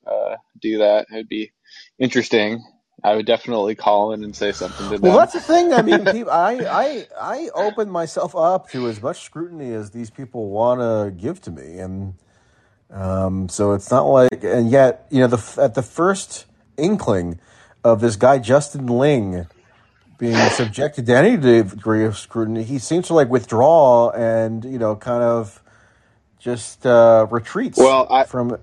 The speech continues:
Speaker 2: the public, the public sphere. When,
Speaker 1: Yeah.
Speaker 2: when, you know, just, like,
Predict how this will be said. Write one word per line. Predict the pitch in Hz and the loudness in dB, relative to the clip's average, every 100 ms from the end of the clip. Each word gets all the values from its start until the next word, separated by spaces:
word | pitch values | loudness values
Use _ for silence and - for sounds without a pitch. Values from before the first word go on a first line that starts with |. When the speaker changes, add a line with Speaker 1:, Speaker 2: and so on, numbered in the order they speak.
| _ | _
Speaker 2:
the | 120 123 113 | -6 -4 -4
public, | - 143 143 - | -2 0 2 -2
the | 139 147 | -2 0
public | 165 165 - | 2 0 -2
sphere. | - 262 160 | -4 0 2
When, | 117 123 | 4 4
Speaker 1:
Yeah. | 110 107 139 | 4 2 2
Speaker 2:
when, | 143 139 139 143 | 0 0 -4 -2
you | 165 | 0
know, | 127 | 0
just, | 170 185 | -2 -8
like, | 147 | -10